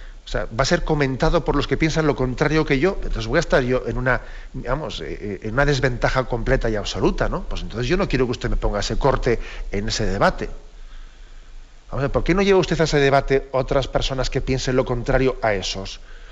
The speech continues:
Entonces, claro, bueno, pues vale, bien, de acuerdo. Entonces, bueno, pues lleve usted a este médico y a este no. No, ese médico no quiere que vaya, ¿no? Entonces,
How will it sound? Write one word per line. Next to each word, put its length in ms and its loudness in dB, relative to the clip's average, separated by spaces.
Entonces, 220 -2
claro, 160 0
bueno, 340 2
pues 140 0
vale, 260 2
bien, 140 -2
de 60 0
acuerdo. 220 2
Entonces, 200 0
bueno, 200 2
pues 140 -6
lleve 160 2
usted 240 0
a 40 4
este 200 2
médico 380 4
y 20 6
a 40 4
este 180 -4
no. 120 0
No, 120 0
ese 160 2
médico 320 2
no 120 2
quiere 220 4
que 100 0
vaya, 360 -2
¿no? 220 -2
Entonces, 320 0